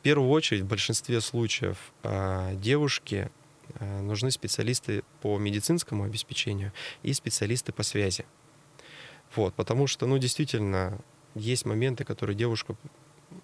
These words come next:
делает очень, э, хорошо в этом плане, и я сам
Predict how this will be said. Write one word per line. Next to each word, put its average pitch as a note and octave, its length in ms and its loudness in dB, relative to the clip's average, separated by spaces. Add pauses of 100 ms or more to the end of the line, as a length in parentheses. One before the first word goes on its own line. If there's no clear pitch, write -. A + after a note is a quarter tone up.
(160)
делает G#2+ 440 0
очень, G#2+ 460 0
э, G2+ 280 -2
хорошо G#2+ 420 0
в B2 40 6
этом G#2+ 180 2
плане, G2 360 2
и - 140 -4
я G#2 140 2
сам G#2 340 0